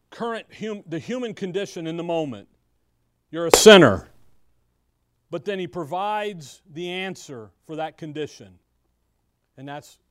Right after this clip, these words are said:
Calvary, Romans five. By the way, you got Ephesians one, I'm duh. Flip back to Romans five. I'm sorry. I, I, I had a donut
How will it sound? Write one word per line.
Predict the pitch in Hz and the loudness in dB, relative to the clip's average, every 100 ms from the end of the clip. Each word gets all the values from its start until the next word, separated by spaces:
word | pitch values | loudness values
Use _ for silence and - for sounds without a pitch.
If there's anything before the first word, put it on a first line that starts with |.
| _ | _
Calvary, | 208 202 117 95 76 _ _ _ | -12 -12 -12 -20 -20 _ _ _
Romans | 120 131 147 139 | -18 -14 -12 -14
five. | - 147 110 87 _ _ _ _ _ _ - | -12 -12 -12 -18 _ _ _ _ _ _ -14
By | 147 | -10
the | 151 | -8
way, | 170 143 107 _ _ _ _ _ | -8 -10 -14 _ _ _ _ _
you | 127 | -16
got | 131 117 | -14 -14
Ephesians | 104 135 113 104 | -14 -14 -14 -18
one, | 127 117 110 | -18 -18 -18
I'm | 101 101 | -20 -20
duh. | 107 101 113 _ _ _ - 160 151 180 - _ _ | -20 -20 -20 _ _ _ -20 -20 -20 -20 -20 _ _
Flip | 180 175 | -16 -10
back | 165 - | -10 -10
to | 143 | -14
Romans | 143 135 120 | -14 -14 -18
five. | - 120 92 90 _ | -14 -14 -14 -20 _
I'm | 135 131 | -20 -20
sorry. | - 107 104 107 - | -18 -18 -18 -20 -20
I, | 123 117 120 - | -20 -20 -20 -20
I, | 123 98 _ _ _ _ _ _ _ _ _ _ _ _ _ _ _ _ _ _ _ _ - | -20 -20 _ _ _ _ _ _ _ _ _ _ _ _ _ _ _ _ _ _ _ _ -16
I | 156 | -12
had | 170 165 139 120 101 _ _ _ _ _ _ | -10 -10 -12 -14 -20 _ _ _ _ _ _
a | - | -20
donut | 98 160 180 185 190 | -16 -12 -12 -14 -18